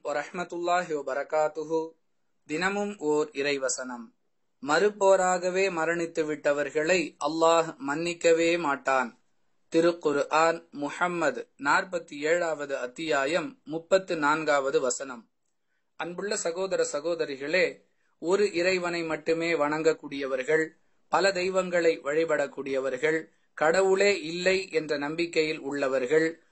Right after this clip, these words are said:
இறை தூதர்களையே கடவுளர்களாக ஏற்றுக்கொண்டவர்கள் என்று கடவுள் கோட்பாட்டின் அடிப்படையில் மனிதர்கள் பல பிரிவுகளாக வாழ்ந்து வருகின்றனர்.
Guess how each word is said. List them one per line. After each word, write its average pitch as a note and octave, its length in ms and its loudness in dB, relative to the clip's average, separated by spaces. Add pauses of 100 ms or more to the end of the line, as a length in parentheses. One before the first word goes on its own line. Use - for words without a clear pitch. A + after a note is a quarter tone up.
(220)
இறை G3 300 2
தூதர்களையே F#3 760 0 (160)
கடவுளர்களாக D#3+ 880 4
ஏற்றுக்கொண்டவர்கள் D3 1040 0
என்று C3+ 380 0 (520)
கடவுள் G3+ 500 4
கோட்பாட்டின் E3+ 640 -2
அடிப்படையில் D#3 680 -4
மனிதர்கள் D#3+ 640 -2 (160)
பல D#3 260 2 (100)
பிரிவுகளாக E3 760 0
வாழ்ந்து D#3+ 380 0
வருகின்றனர். C3 680 -4